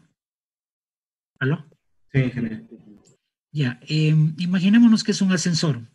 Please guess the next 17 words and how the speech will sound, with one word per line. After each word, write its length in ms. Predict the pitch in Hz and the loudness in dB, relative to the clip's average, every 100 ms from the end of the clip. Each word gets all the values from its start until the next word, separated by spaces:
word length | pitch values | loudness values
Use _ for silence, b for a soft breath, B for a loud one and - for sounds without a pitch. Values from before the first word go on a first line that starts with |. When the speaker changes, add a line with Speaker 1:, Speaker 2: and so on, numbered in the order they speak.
| _ - | _ -8
Speaker 1:
un 120 | 180 | -4
ascensor 580 | 160 160 151 180 190 185 | -2 -2 -2 -2 -2 -4
o 240 | 175 160 | -6 -8
como 200 | 151 151 | -4 -2
el 60 | 147 | -2
ascensor 400 | 135 139 160 165 | -2 -4 -4 -4
hidráulico 760 | 151 160 175 160 156 156 147 | -2 -2 -4 -8 -6 -6 -6
de 140 | 139 135 | -6 -8
cualquier 260 | 135 156 | -8 -8
clínica 320 | 156 170 160 | -8 -8 -4
de 80 | 143 | -4
aquí 140 | 127 165 | -4 -4
de 80 | |
Loja 200 | 165 156 | -4 -4
que 60 | 147 | -6
ustedes 300 | 147 165 156 | -6 -6 -4
van. 220 | 165 160 | -6 -10